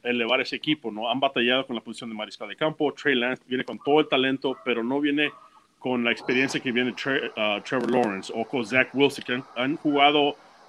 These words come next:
con los mejores atletas en el colegial. Claro, cambia ese nivel cuando entras a la N F L, so, veremos cómo cambian su juego y cómo adaptan la rapidez de pensamiento con el, ah,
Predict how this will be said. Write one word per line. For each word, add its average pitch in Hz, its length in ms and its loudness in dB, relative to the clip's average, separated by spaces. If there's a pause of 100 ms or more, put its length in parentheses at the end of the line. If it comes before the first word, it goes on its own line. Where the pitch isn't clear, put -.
con 123 160 -4 (120)
los 117 200 0 (140)
mejores 165 580 2
atletas 135 680 0
en 120 80 -6
el 113 80 -6
colegial. 110 500 0 (460)
Claro, 147 280 2
cambia 175 300 6
ese 185 160 0
nivel 160 260 6
cuando 131 140 2
entras 120 160 -6
a - 20 -2
la 127 80 2
N 123 80 0
F 151 160 4
L, 120 160 4
so, 131 220 -6 (100)
veremos 127 540 -2
cómo 160 280 2
cambian 147 380 2
su 135 120 -6
juego 139 360 0
y 120 60 -2
cómo 139 240 0
adaptan 131 480 2 (320)
la 120 100 -2
rapidez 123 480 4
de - 80 -4
pensamiento 143 720 0
con 123 220 -4
el, 107 280 -2
ah, 104 360 0